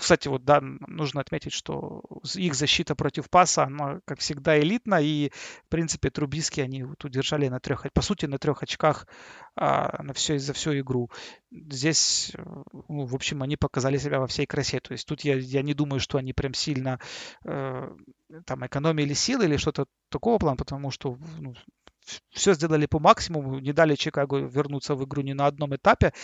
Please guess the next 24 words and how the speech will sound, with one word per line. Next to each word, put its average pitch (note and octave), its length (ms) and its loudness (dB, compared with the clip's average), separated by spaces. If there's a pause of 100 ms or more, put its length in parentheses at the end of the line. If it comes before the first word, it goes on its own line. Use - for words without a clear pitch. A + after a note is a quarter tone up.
(160)
Хотя, - 280 2
кстати, F3 300 2
вот E3 140 4
в - 40 -10
первой E3+ 220 6
половине F3 500 2
вот C3+ 100 2
были D#3 260 0
такие, D3 440 -4 (200)
такие D#3 300 -4
чу-, - 280 -4
ну, G3+ 100 -8
такое F3 280 2
чувство, G#3+ 340 0
что - 180 -6
вот - 180 -4 (760)
за D#3 200 -2
счет F#3+ 200 2
того, F3 220 2
что - 140 -8
Чикаго D#3+ 380 2
останавливает C#3+ 720 2
Новый C#3+ 280 2
Орлеан, B3 380 0